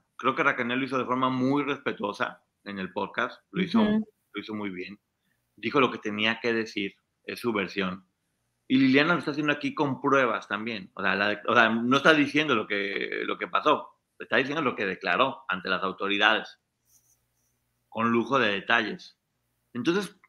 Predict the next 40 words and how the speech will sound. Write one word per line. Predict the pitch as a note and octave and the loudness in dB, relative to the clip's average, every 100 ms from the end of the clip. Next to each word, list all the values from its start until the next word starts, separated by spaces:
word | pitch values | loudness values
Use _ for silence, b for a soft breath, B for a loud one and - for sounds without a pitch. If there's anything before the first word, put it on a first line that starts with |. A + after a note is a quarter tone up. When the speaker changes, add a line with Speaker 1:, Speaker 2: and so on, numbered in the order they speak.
| - - | -8 0
Speaker 1:
creo | G3 F#3+ | 2 2
que | |
está | G#3+ G#3 | 2 2
bien | F#3 F3+ A3 A3 | 4 0 0 -2
que | F3+ | -2
ambas | F3 F#3 | 0 -2
estén | F#3 E3+ | -4 -4
dando | E3+ E3+ | -4 -4
su | D3+ B2+ | -4 -4
versión | A#2+ B2 B2 | -2 -4 -6
con | C#3+ | -4
veracidad, | A#2+ G#2+ G#2+ A2 | -4 -4 0 2
y | B2 | 2
como | C#3 C3+ | 2 2
hemos | D#3 D#3 | 0 0
dicho | D#3 D#3 | -2 -2
aquí, | - D3 | -4 -4
no | D3 | -4
se | D3+ | -4
trata | D#3 D#3 D#3 | -2 0 0
de | C#3 | 0
poner | A#2 A#2+ | -2 -2
a | C#3 | -2
pelear | A#2+ A#2 A#2+ | -2 0 0
una | C3 B2+ | -2 -4
con | G#2 | -6
otra, | G#2 A2+ F#2+ | -6 -4 -6
porque | F2+ - G2 - | -8 -12 -8 -2
a, | |
a | A2 A2 | -2 2
ellas | A#2 C#3 | 2 2
las, | C#3 C3+ B2 A2+ | 2 0 -2 -2
a | G#2+ | 0
ellas | A#2 C3 | 2 2
dos | B2 | 2
las | B2+ B2 | 2 2
han | A#2+ A#2+ | 2 0
puesto | B2 B2+ | -2 -2
a | - | -2
pelear, | G#2 G2+ | -2 -2